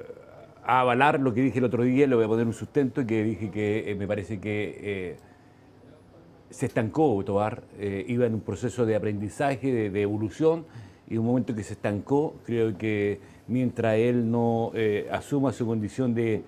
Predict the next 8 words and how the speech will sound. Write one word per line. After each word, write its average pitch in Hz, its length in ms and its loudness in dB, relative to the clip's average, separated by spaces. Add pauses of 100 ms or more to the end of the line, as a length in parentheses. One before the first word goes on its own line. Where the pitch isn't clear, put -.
(340)
de 113 100 -2
ser 120 200 -2
un 120 140 2
árbitro 120 480 2
que 110 400 2 (1400)
golpeador 117 480 2
de 113 80 0
hombro 139 520 2